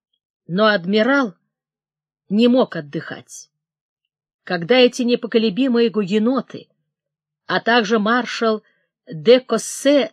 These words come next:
с Дамвилем и Виларом навестили Колиньи,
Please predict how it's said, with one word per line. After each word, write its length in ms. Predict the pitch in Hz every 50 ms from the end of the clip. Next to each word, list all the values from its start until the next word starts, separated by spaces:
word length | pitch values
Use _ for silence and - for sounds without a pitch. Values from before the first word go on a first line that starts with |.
| _ -
с 180 | - 147 160 160
Дамвилем 680 | 151 208 214 208 190 156 175 240 269 254 226 220 220
и 200 | - - 226 214
Виларом 640 | 165 208 202 196 214 233 247 214 185 165 - 180 170 _ _ _ _ _ _ _ _ _ _ _ _ -
навестили 720 | 180 190 202 170 185 170 - - - - 330 339 311 285 -
Колиньи, 680 | - - 185 170 170 165 165 147 147 151 - - _